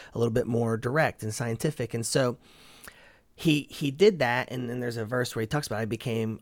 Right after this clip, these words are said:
all things to all people so that by any means I might win some."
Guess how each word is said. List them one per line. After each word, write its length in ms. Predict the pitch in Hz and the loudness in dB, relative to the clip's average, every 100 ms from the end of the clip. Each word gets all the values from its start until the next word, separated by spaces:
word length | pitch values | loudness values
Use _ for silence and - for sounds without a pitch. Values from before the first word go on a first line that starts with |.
| - | -6
all 300 | 82 139 156 | 0 2 2
things 680 | - 117 110 123 139 - - | -2 -2 -2 -4 -6 -8 -6
to 180 | 127 | -2
all 160 | 113 131 | 0 0
people 400 | - 101 - 104 | -2 -4 -4 -6
so 140 | - | -4
that 80 | 127 | -4
by 180 | 120 117 - | -4 -6 -4
any 260 | 151 185 | 0 2
means 300 | 147 113 113 | 2 0 -2
I 60 | 117 | -4
might 240 | 113 123 | -4 -6
win 200 | 117 113 | -6 -4
some." 540 | 107 - 107 64 55 | -4 -4 -6 -8 -12